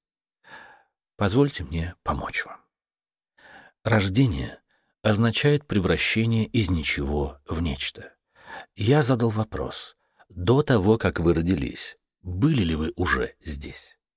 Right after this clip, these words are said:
Представим курицу, готовую снести яйцо.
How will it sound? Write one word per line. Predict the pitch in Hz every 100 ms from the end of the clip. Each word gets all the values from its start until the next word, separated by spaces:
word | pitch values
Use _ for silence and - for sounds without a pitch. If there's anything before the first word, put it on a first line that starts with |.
| _ _ _ _ _ _ _ _ _ -
Представим | 110 - - 160 160 147 _ _
курицу, | 80 73 80 - _ _ _ -
готовую | 110 95 78 90 117
снести | - 85 - -
яйцо. | 67 69 - -